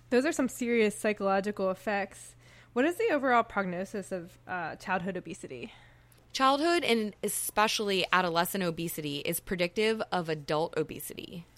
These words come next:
Speaker 2: Older onset and a higher degree of obesity during childhood has been associated with continued obesity in adulthood.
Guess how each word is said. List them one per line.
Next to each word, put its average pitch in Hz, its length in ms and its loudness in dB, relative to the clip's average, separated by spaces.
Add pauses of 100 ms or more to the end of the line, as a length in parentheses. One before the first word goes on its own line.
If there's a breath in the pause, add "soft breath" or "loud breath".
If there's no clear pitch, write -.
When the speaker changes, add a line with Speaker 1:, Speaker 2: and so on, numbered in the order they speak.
(180)
Speaker 2:
Older 226 280 6
onset 196 560 2
and 185 100 -2
a 175 60 0
higher 180 340 0
degree 180 300 -2
of 170 120 -2
obesity 156 640 -4
during 156 300 -2
childhood 143 640 -4
has 170 280 2
been 226 140 0
associated 160 720 0
with 160 140 -6
continued 190 500 -2
obesity 160 560 -4
in 151 80 -4
adulthood. 143 560 -6